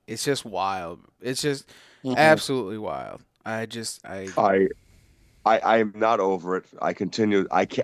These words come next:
Speaker 3: I am, like, biting at the bit to go and see a, like, the anatomy and the
Speaker 1: Yes.
Speaker 3: organs. I, you know, we got 'em in the cooler so I can, me and my grandfather are going to, who has killed many, many, many, many deer in his life. Um,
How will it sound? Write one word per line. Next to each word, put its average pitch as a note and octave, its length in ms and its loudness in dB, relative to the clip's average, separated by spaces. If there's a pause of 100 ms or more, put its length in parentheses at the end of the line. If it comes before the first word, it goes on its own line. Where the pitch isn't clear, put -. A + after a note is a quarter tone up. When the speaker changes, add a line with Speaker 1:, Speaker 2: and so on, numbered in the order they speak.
Speaker 3:
I A2+ 140 4
am, A#2+ 180 2
like, G2+ 220 0 (280)
biting G2 360 0
at F2+ 100 -4
the F2+ 60 -8
bit F2 340 -2
to F2 120 -4
go F2 380 0
and E2 340 -4 (320)
see F2+ 480 4
a, E2+ 160 4
like, E2+ 280 0
the F2 100 2
anatomy E2+ 420 2
and D#2+ 100 -2
the D2 120 -4
Speaker 1:
Yes. E2 40 2
Speaker 3:
organs. D#2+ 440 0
I, D2+ 120 0
you F2+ 140 0
know, E2+ 100 4
we E2 100 2
got F#2 120 4
'em F#2 80 0
in F2 60 -2
the E2+ 60 -6
cooler F2 360 0
so E2+ 160 -4
I D#2+ 80 -2
can, E2 280 -6 (600)
me G2+ 260 6
and G2 60 8
my F#2 120 8
grandfather F#2+ 680 6
are F2 140 2
going F2+ 340 0
to, F2+ 380 -4 (380)
who G2+ 300 6
has F#2+ 220 4
killed F#2 300 0
many, F#2 220 2
many, E2 220 -2
many, D#2 180 -4
many D#2 200 -4
deer D#2+ 160 -2
in D#2 60 -4
his D#2 120 -4
life. D#2+ 300 0 (540)
Um, D2+ 560 4